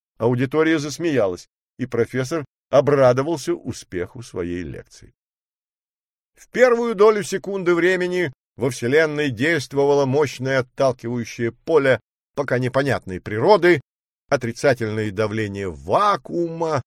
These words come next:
которое и породило взрыв. Важно тщательно подобрать по величине это давление. Мы еще не знаем, откуда оно возьмется в нужном нам количестве,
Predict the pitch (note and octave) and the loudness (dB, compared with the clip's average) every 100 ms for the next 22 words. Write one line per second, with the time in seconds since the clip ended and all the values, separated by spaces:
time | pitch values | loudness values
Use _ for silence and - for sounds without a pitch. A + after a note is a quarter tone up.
0 | _ _ _ - G#2+ G#2+ G#2 A2+ - E3 | _ _ _ -10 -6 -4 -2 -4 -4 -10
1 | - C#3+ D3 C#3+ G#2 G#3+ F#3+ F#3 F2+ A2 | -2 0 2 0 -2 -2 0 0 -2 -2
2 | C#3 - _ _ _ _ _ _ _ _ | -2 -4 _ _ _ _ _ _ _ _
3 | _ - E2+ C3 A#2+ B2+ A#2+ - B2+ A#2+ | _ -14 -4 -2 -2 -4 -6 -6 -4 -4
4 | A#2+ A2+ A2 A2+ G#2+ G#2 A#2+ A#2 - G#2 | -4 -4 -4 -2 -2 0 2 2 -2 -6
5 | A2 G#2+ - B2+ C#3 A2+ - F#2 G#2+ G2 | -4 -6 -8 -6 -2 -2 -2 -6 -6 -4
6 | G#2 A2 G2+ A2+ D3+ C3+ - C#3 C3 C#3+ | -4 -4 -4 -6 -6 -8 -8 -8 -6 -6
7 | C3 A2 A2+ - A#2 G2+ G#2 A2+ B2+ E3 | -4 -4 -4 -6 -6 -4 -2 -4 -4 -4
8 | D#3+ C3 A#2+ C3 A2+ B2+ B2+ B2 B2 B2 | -4 -4 -4 -4 -4 -4 -2 -4 0 -2
9 | B2 A#2+ - B2+ | -2 -6 -4 -2